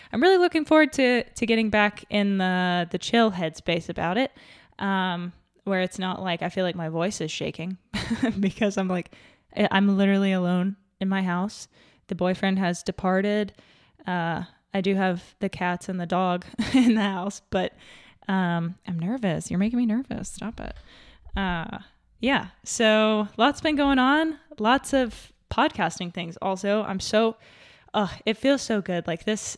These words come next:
this truly, I, I know that everybody and their grandmother has a podcast. Okay. But, like, something about it feels so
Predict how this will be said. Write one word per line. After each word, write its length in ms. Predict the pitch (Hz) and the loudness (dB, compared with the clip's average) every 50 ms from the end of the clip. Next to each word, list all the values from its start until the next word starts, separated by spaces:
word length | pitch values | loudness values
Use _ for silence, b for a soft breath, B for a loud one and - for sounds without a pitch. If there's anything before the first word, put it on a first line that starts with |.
| - _ | -16 _
this 220 | - 202 202 - | -6 -4 -4 -4
truly, 800 | - - - 254 247 247 240 240 233 226 220 208 202 190 180 - - _ _ | -6 -2 0 2 2 4 4 4 4 4 4 4 2 0 0 -4 -8 _ _
I, 160 | - 208 220 - - | 0 2 2 2 2
I 100 | 226 247 | 0 2
know 180 | 269 302 311 | 2 2 2
that 200 | 269 254 208 - | 2 2 0 -2
everybody 380 | 165 - - 180 - 180 180 185 | -4 -8 -8 -4 -2 0 0 0
and 60 | 185 | 0
their 80 | 185 170 | -2 -2
grandmother 360 | - 160 165 165 160 160 160 | -4 -4 -4 -2 -2 -2 -2
has 100 | 160 160 | -4 -6
a 60 | 165 | -8
podcast. 440 | - 160 143 147 - 131 156 - - | -6 -8 -8 -8 -6 -8 -10 -10 -10
Okay. 200 | - - 190 - B B B B B B | -8 -6 -6 -8 B B B B B B
But, 100 | - 214 | 0 2
like, 200 | 208 208 196 190 B B B B B B B B | 4 4 4 2 B B B B B B B B
something 500 | - - - 262 277 311 302 - 339 330 | -10 -2 2 2 2 2 2 2 2 4
about 340 | 302 240 170 175 165 170 180 | 2 2 2 2 2 2 2
it 220 | 190 196 196 - - | 4 2 2 0 -4
feels 600 | - - - 208 196 190 190 190 190 185 190 202 | -14 -6 -2 0 2 4 4 4 4 2 2 -2
so 840 | - - - - - 180 170 175 175 170 180 180 180 - 180 - | -6 -10 -8 -4 -2 0 0 2 0 0 0 -2 -2 -2 -4 -6